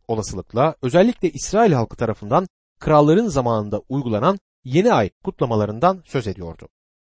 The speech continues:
Peygamberler onları bu konuda uyarmıştı. Mevsimler bayramlardan söz eder. Tanrı İsrail'e yedi tane bayram vermişti. Ama bunların hepsi de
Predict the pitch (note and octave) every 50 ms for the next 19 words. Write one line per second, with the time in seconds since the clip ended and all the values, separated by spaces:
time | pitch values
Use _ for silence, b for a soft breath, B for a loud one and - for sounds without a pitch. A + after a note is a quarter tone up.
0 | _ _ _ _ _ D#3 E3+ D#3+ B2+ C3 A#2 A2 G#2+ G2+ G2+ G#2+ C3+ F3+ G3+ -
1 | - - C3+ C#3 B2 A2+ A2+ A#2+ F3 G3+ F#3+ F#3+ _ A3 - - - G#2+ F#2 F#2+
2 | G#2+ F3 F3+ E3+ - - A#2+ A#2 G2 F2+ E2 - - - - - _ _ _ _
3 | _ _ _ _ _ - C3 D#3+ E3 D3 - - B2 G#2 G#2+ B2+ F3 F3+ - -
4 | C#3 C#3 C3+ B2+ A#2 A2 G#2 G#2 G2+ G2+ G2 A2+ G2 E2 - _ - A#2+ G#2 -
5 | F2+ D#2+ D2+ - - _ _ _ _ _ - C#3 B2+ A2 G#2+ C#3 G3 G3+ - C#3
6 | - - - E3+ D#3 A#2 G2 G2 G2+ C#3 F#3 F#3 - _ _ _ _ - B2 E3+
7 | G3 B3+ - - D3 D3 E3+ G3+ F#3 C3+ B2 A2+ G#2+ G2+ F#2+ F2+ F2+ F2+ F2 E2+
8 | - - - - _ _ _ _ _ _ _ B2 B2+ B2+ A#2 A#2+ C#3+ C3+ B2+ A#2+
9 | A2+ G#2 G2 C3+ F#3 - - - G#2+ F#2+ C3+ E3+ F3